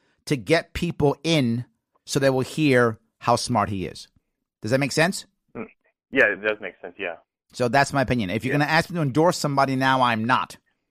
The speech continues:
Speaker 2: Oh, no, I was just, I was
Speaker 1: <laughs>
Speaker 2: just wondering what you thought
Speaker 1: There's
Speaker 2: about it.
Speaker 1: too many
Speaker 2: <laughs>
Speaker 1: people running right now. There's no way I'm gonna
Speaker 2: I,
Speaker 1: endorse.
Speaker 2: yeah.
Speaker 1: Too many.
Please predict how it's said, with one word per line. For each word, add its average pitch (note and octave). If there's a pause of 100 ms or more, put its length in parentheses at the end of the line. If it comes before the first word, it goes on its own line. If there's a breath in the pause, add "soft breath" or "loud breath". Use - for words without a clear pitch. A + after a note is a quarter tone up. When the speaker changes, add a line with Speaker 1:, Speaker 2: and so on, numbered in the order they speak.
(500)
Speaker 2:
Oh, C#3+
no, C3
I A#2
was B2+
just, A#2
I C3
was C3
Speaker 1:
<laughs> -
Speaker 2:
just -
wondering D3+
what G2
you G2+
thought G2
Speaker 1:
There's D#3
Speaker 2:
about F2+
it. -
Speaker 1:
too F#3+
many G3
Speaker 2:
<laughs> C#3+
Speaker 1:
people F#3+
running E3+
right C3+
now. B2
There's A2
no C#3+
way D3+
I'm C#3
gonna C3+
Speaker 2:
I, G#2+
Speaker 1:
endorse. A#2
Speaker 2:
yeah. G2 (420)
Speaker 1:
Too C3
many. G#2